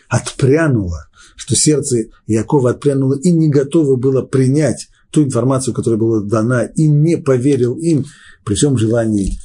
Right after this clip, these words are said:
значение этого корня пак совсем иное.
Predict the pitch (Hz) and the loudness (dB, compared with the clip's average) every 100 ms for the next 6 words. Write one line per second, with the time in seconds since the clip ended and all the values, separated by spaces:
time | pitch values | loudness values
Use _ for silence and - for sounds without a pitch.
0 | - _ - _ _ _ _ _ _ _ | -14 _ -20 _ _ _ _ _ _ _
1 | - 113 117 110 156 147 110 95 92 92 | -12 -6 -4 -4 -2 -2 -2 -4 -6 -8
2 | 90 165 135 104 98 104 90 - _ _ | -4 -2 -2 -4 -4 -6 -6 -12 _ _
3 | - 87 - 120 117 - 113 98 80 | -10 -8 -2 -2 -4 -4 -2 -2 -4